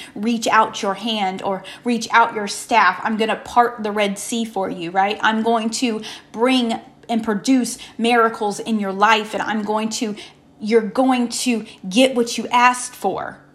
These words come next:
right? But we have to be careful what we ask for, because when God gives it, are we ready to step into it? This has been about,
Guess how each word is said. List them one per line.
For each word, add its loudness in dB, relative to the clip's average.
right? 4
But 2
we 0
have 0
to -2
be -6
careful -6
what 4
we -2
ask -2
for, -4
because -4
when 2
God 2
gives 2
it, -4
are 6
we -2
ready -2
to -2
step -4
into 0
it? -16
This 0
has 0
been 2
about, 2